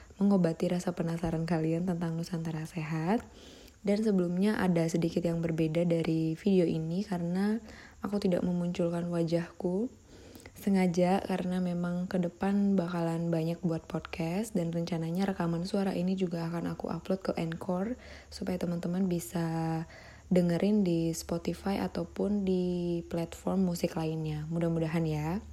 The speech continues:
Jadi, eh, kali ini aku akan bahas dan jawab beberapa pertanyaan dari teman-teman. Eh, oke, kita mulai aja langsung dari pertama. Eh,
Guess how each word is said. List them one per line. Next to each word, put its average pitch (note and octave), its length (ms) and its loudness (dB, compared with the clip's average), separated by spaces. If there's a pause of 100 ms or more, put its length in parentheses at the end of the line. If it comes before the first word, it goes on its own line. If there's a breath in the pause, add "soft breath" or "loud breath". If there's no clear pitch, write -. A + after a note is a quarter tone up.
(1300 loud breath)
Jadi, F3+ 480 4
eh, E3+ 240 0
kali E3 320 0
ini G3+ 480 4
aku F3 240 -2
akan E3+ 320 -2
bahas E3 720 0
dan E3 240 2
jawab E3+ 320 2
beberapa D#3+ 320 2
pertanyaan E3 640 0
dari E3+ 160 0
teman-teman. F3+ 800 0 (720 loud breath)
Eh, E3 480 0
oke, E3 240 -2
kita D#3+ 160 0
mulai E3 320 -2
aja E3 240 0
langsung G#3 560 2
dari E3+ 400 4
pertama. E3 720 -2 (400)
Eh, E3 320 -2